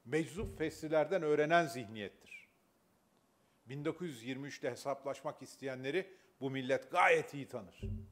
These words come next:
Bu sakat zihniyet İngiliz muhipleri cemiyetine üye olan İngiliz zırhlılarına binip milleti terk eden zihniyetin torunudur.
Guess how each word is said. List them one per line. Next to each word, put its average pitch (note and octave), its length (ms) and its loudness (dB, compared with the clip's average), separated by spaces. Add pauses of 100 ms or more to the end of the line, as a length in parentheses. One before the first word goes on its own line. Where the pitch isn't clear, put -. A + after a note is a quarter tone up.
(1400)
Bu C3+ 60 -12
sakat F3 380 2
zihniyet C#3 560 -2
İngiliz E3 340 -6
muhipleri C3+ 520 -4
cemiyetine D3 540 -2
üye D#3+ 240 2
olan E3 400 4 (440)
İngiliz F#3 500 4
zırhlılarına D#3 800 4
binip F3+ 340 0 (1200)
milleti D3 420 -6
terk D#3 300 2
eden F#3+ 420 0 (500)
zihniyetin C3 640 -6
torunudur. G#2 640 -8